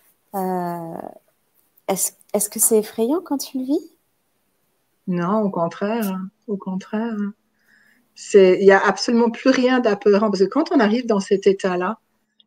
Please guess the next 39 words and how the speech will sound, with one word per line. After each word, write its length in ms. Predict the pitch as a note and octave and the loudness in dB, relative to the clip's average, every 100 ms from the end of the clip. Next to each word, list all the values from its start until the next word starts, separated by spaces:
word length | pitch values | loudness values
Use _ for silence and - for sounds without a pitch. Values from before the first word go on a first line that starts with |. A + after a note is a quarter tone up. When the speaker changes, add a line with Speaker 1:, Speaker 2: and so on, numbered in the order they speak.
| - | 4
Speaker 2:
il 80 | |
y 20 | G3+ | 4
a 60 | |
plus 360 | G3 - B3 B3+ - | 4 0 -2 -2 -2
rien 360 | G#3+ G#3+ A3 | 2 6 6
d'autre 580 | G#3+ G#3 A#3 C4+ - G3 G3 | 8 8 8 4 -10 -14 -14
que 120 | - A#3+ | 2 2
de 100 | G#3 | 2
l'amour. 500 | F#3 F3+ F3+ F3 _ _ _ _ | -2 -4 -8 -14 _ _ _ _
Ce 160 | - - | -8 -2
n'est 180 | G3+ G#3 | 0 0
que 300 | - A#3+ A#3 A#3 | 2 2 2 0
de 100 | G3+ | -2
l'amour. 560 | F#3 F3 F3 F3 F3 - _ _ _ - | -2 -2 -6 -8 -12 -18 _ _ _ 2
Donc, 180 | G3+ G#3 | 2 4
en 100 | G#3 | 2
fait, 260 | - D#4+ | 0 4
il 20 | |
y 40 | A3+ | 4
a 40 | |
plus 160 | A#3+ A#3+ | 4 4
rien 240 | B3 C#4 | 6 6
d'effrayant, 480 | B3 G3 - A#3+ A3 - - - | 6 4 4 4 2 -4 -8 -4
parce 140 | G3 | 0
que 380 | - A3 G#3 G3+ | 6 8 8 6
il 320 | F#3+ F#3+ E3+ _ _ _ - | 2 -6 -18 _ _ _ -2
y 120 | F#3+ | 2
a, 180 | F3+ F3 | 4 2
il 60 | |
y 60 | F3+ | 2
a 40 | |
une 260 | F3+ F3+ F3+ | 0 -4 -8
phrase 320 | - G3+ G#3 - | -4 -2 -2 -4
très, 240 | - F3 - | -6 -6 -8
très, 200 | - G3+ | -12 -10
très 220 | G3 F#3 | -10 -12
claire 420 | F#3 F#3+ G3+ G3 | -4 -2 0 0
dans 160 | F#3 E3+ | 0 -2
le, 340 | D#3+ E3 E3+ | -2 -4 -8